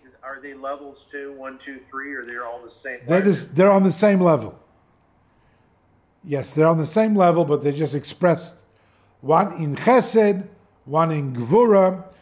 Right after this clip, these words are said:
Speaker 2: just in different areas. But they're all on the same level. No, is they're
Speaker 1: So
Speaker 2: all
Speaker 1: they affect different areas.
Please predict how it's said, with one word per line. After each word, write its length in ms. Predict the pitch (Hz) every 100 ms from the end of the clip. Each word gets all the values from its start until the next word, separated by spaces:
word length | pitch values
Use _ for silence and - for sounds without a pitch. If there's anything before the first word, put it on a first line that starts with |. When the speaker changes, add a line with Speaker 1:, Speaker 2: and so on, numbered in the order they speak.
| _ -
Speaker 2:
just 280 | 190 180 175
in 120 | 151
different 460 | 180 - 170 165 170
areas. 600 | 180 160 131 95 85 - _ _ -
But 160 | 139
they're 160 | 165 147
all 360 | 170 220 220
on 80 | 190
the 80 | 170
same 300 | - 175 160
level. 300 | 151 107 - _ _ _ _ _ _ _ _ _ _ _ _ _ _ _ _ _ -
No, 160 | 160
is 80 | 170
they're 80 | 151
Speaker 1:
So 80 | 185
Speaker 2:
all 180 | 220 240
Speaker 1:
they 120 | -
affect 320 | - 151 -
different 320 | 143 - 131
areas. 360 | 123 120 107